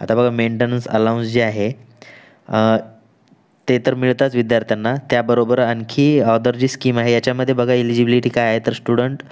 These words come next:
अ, ला गव्हर्नमेंट, अ, स्कॉलरशिपचा होल्डर पाहिजे, ठीक आहे. त्यानंतर पॉली बीई एमई पाहिजे. त्यानंतर इन्कम जे आहे ते अडीच लाखाच्या आतमध्ये पाहिजे आणि तो घरापासून बघा,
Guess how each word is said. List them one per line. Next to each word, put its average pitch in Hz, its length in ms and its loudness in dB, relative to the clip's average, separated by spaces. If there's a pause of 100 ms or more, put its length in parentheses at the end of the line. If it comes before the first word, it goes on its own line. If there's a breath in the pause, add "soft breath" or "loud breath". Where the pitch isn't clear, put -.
(380 loud breath)
अ, 113 320 2
ला 117 200 2
गव्हर्नमेंट, 113 640 0
अ, 110 100 2
स्कॉलरशिपचा 110 680 -2
होल्डर 110 360 0
पाहिजे, 104 360 -2 (320)
ठीक 123 140 -6
आहे. 143 80 0 (480 loud breath)
त्यानंतर 107 360 -2
पॉली 113 520 2
बीई 113 380 4
एमई 110 260 0 (280)
पाहिजे. 104 360 0 (560 soft breath)
त्यानंतर 104 400 0
इन्कम 110 440 0
जे 113 100 2
आहे 110 120 2
ते 113 80 -2
अडीच 110 220 0
लाखाच्या 110 360 0
आतमध्ये 107 320 0
पाहिजे 107 340 0 (560 loud breath)
आणि 107 240 0 (180)
तो 156 260 4
घरापासून 131 880 -2
बघा, 123 340 0